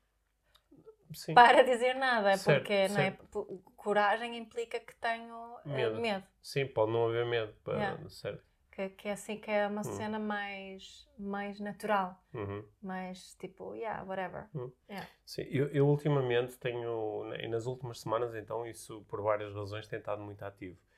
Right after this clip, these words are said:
Speaker 1: Que tenho, sempre que as pessoas me perguntam, "Estás bem? Como é que estás?"
Speaker 2: Uhum.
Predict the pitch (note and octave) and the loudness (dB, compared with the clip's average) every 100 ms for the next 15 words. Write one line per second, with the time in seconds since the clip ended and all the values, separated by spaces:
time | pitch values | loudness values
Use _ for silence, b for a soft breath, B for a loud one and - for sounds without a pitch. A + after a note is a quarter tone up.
0 | b b b b b b b - - B2 | b b b b b b b -12 -2 0
1 | A#2+ C3 - - - C3 C3 C#3 - C#3 | 0 -2 -6 -8 -2 -2 0 -2 0 -2
2 | B2 B2+ A#2 A2 A2+ G#2 G2+ G2 F#2+ F#2+ | -2 -2 -2 -2 -2 -2 -2 -2 -4 -8
3 | F#2+ - B2+ G#2 G2+ A2+ C3 B2 A#2+ - | -14 -2 0 0 2 4 4 4 0 -2
4 | A2+ - - G#2+ A2 A2+ A2+ - | -2 -2 -2 0 2 0 -4 -14